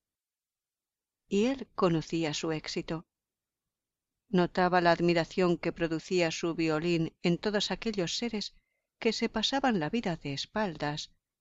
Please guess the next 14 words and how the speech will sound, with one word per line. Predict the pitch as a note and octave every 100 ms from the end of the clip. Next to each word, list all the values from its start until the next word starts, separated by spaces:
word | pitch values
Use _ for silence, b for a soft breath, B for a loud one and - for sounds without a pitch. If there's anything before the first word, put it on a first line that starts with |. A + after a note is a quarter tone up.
| _
con | - D3+
los | C#3+
pies | - E3 D3+
en | D#3+ D#3
el | C#3
techo. | - D3+ - - D3+ _ _ _ _ _ _ _ _ _ _ _ _ _ _ _ _ _ _ _ _ _ _ _
No | G#3 G3+
podía | G#3+ G3+ G#3+ G3+
menos | G#3 G3+ G3 -
que | - G3
halagarle | F3+ F#3 F#3 G3 F#3 F3+ F3 _
esa | G3 F#3 F#3+
popular | F3+ F3+ F3+ F3 F3
estimación, | E3+ - F3+ E3+ - F3 E3+